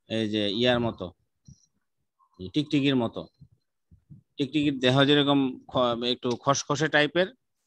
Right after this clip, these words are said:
খসখসে টাইপের হাত। তো এরকম, আহ, her aunt came forward and took Elizabeth's shoulders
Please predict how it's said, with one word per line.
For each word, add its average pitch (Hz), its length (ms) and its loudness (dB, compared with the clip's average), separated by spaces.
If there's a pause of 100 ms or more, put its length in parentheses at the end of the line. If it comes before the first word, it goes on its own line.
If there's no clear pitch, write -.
(1800)
খসখসে 143 400 -10
টাইপের 156 300 2
হাত। 143 280 2 (2000)
তো - 40 -8 (100)
এরকম, 147 320 2 (760)
আহ, 110 320 0 (240)
her 135 220 -2
aunt 156 220 0
came 160 220 -2
forward 160 260 -2
and 156 200 -2
took 160 220 -4
Elizabeth's 151 460 -4
shoulders 147 340 -4